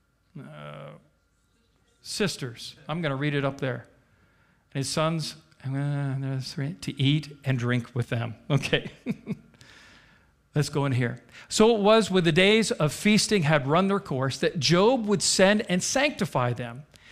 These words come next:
And he would rise early in the morning and offer burnt offerings according to the number of them all. For Job said, "It may be that my sons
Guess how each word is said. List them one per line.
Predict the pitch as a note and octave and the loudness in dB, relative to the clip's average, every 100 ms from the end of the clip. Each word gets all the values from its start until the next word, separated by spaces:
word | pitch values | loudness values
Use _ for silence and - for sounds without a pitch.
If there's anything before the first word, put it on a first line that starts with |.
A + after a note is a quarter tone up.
| - - - | -20 -2 4
And | E3+ | 8
he | G#3+ | 8
would | G3 E3 | 8 4
rise | D3+ F3+ G3 G3+ F#3 - | 4 6 8 6 4 2
early | B3 D#4 D#4+ | 2 4 4
in | E4 | 2
the | |
morning | C4+ E3+ D3+ D#3 | 2 4 4 2
and | F#3 | 2
offer | F#3 G3 G3 | 4 4 2
burnt | D#3 A#3+ A3 | 2 2 4
offerings | F#3+ F#3+ F3 E3 F3+ | 2 4 2 0 0
according | - G#3 A3 G#3 | 0 2 2 2
to | F#3+ | 2
the | E3 | 2
number | E3+ E3+ F3 | 2 4 2
of | D#3 | 2
them | D#3 D#3 | 2 4
all. | C#3 B2+ - - | 4 2 -6 -14
For | - G3+ | 2 4
Job | D#3 A3 B3+ | 6 6 4
said, | F#3+ G#3 G3 G3 | 4 6 4 2
"It | B3 A#3 | 0 2
may | B3 D4+ | 4 4
be | D#4 B3 | 4 2
that | A3 A3 | 4 2
my | G#3+ F#3+ | 2 2
sons | - - G3+ G#3+ G#3+ | 2 2 4 4 2